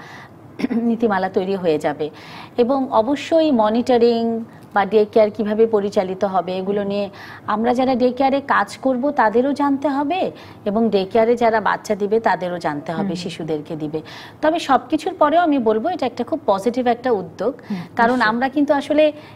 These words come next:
Speaker 1: একটু একটু করে ভুল করতে করতে ট্রায়াল and এররের মধ্যে দিয়েই যাব। এবং প্রথমেই আমি বলেছি যে সরকার এটাকে অত্যন্ত প্রাধান্য দিচ্ছেন এবং আমরাও খুব সাহস পাচ্ছি, মেয়েরা ভরসা পাচ্ছি।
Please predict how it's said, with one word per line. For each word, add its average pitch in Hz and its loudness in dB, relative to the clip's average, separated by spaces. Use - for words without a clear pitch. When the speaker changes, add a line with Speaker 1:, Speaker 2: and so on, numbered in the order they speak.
Speaker 1:
একটু 302 0
একটু 311 0
করে 302 4
ভুল 247 0
করতে 247 -2
করতে 254 -2
ট্রায়াল 262 2
and 294 0
এররের 226 4
মধ্যে 214 0
দিয়েই 247 0
যাব। 147 -2
এবং 240 0
প্রথমেই 277 2
আমি 302 2
বলেছি 240 2
যে 262 -2
সরকার 220 0
এটাকে 226 0
অত্যন্ত 294 -2
প্রাধান্য 233 2
দিচ্ছেন 214 -4
এবং 202 -2
আমরাও 208 0
খুব 233 -10
সাহস 196 -6
পাচ্ছি, 214 -4
মেয়েরা 202 2
ভরসা 196 -2
পাচ্ছি। 233 -4